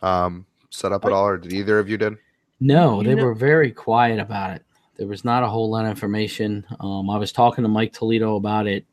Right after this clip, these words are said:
Speaker 3: at one point of the day, and he was, still said he wasn't a hundred percent on what the whole plan was. So, um, I don't know.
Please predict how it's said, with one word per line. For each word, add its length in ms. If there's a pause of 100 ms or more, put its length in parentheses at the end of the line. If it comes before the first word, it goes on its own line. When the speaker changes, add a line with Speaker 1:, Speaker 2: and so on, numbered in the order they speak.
Speaker 3:
at 140
one 220
point 220
of 60
the 100
day, 460
and 220
he 300
was, 200
still 680
said 240
he 100
wasn't 300
a 40
hundred 320
percent 380
on 280 (100)
what 400 (140)
the 120
whole 260
plan 400
was. 320
So, 420 (1000)
um, 420 (1040)
I 80
don't 120
know. 180